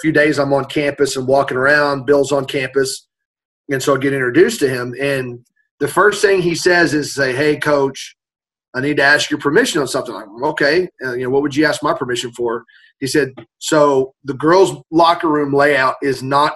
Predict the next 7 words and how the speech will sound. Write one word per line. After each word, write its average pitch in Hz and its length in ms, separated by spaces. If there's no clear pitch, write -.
functional 147 420
for 127 200
a 120 80
male 123 300
coach." 139 560
And, 127 360
uh, 113 460